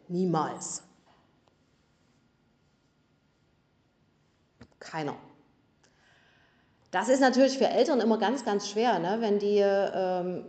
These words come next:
ihr Kind aus dem Kindergarten bekommen beispielsweise, dann kriegen die die Empfehlung,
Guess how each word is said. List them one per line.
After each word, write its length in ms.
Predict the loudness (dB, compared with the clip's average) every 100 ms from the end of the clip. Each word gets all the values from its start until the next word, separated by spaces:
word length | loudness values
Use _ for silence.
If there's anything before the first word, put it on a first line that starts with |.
| -14
ihr 140 | -6 -4
Kind 260 | 0 0
aus 100 | 0
dem 80 | -2
Kindergarten 560 | 0 2 4 2 2 0
bekommen 360 | 0 -2 0
beispielsweise, 680 | 0 -2 -2 -8 -4 -4 -2
dann 120 | -6 -6
kriegen 260 | -4 -2
die 80 | -2
die 140 | -4
Empfehlung, 720 | -6 -4 2 2 4 2 0